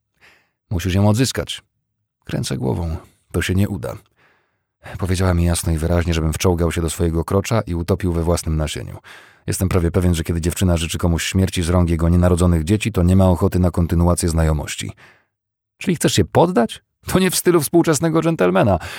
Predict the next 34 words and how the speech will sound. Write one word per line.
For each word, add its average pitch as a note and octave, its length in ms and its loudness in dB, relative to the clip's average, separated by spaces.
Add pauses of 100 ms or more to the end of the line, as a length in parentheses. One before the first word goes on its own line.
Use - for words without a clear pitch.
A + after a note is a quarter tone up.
(120)
Powiedz B2 220 4
mi B2+ 100 6
lepiej, B2 240 4
co C#3 160 4
on E3 180 6
by D#3 80 6
zrobił C3 260 6
w G2 60 2
takiej E2+ 220 2
sytuacji?" A1+ 680 -8 (380)
pyta E3 240 0
Kayden, D#3 400 0
mierząc G2 360 2
mnie D#2 140 -2
spojrzeniem. G#1 580 -12 (380)
"Na A2 100 0
pewno B2 220 2
nie A2 140 4
siedziałby B2+ 360 4
za G2+ 140 4
paczką A2 340 2
na F#2 120 4
głowie G#2 280 4
i G2 60 4
nie F#2+ 120 4
puszczałby F#2 540 0
Johnny A#2 260 4
Mitchell." - 420 -2 (960)
Nie, B2+ 220 2
nie, F2+ 300 0 (400)
tego F#2+ 300 -2
by A#2+ 160 -2
nie E2+ 160 -2
zrobił. D#2 560 -6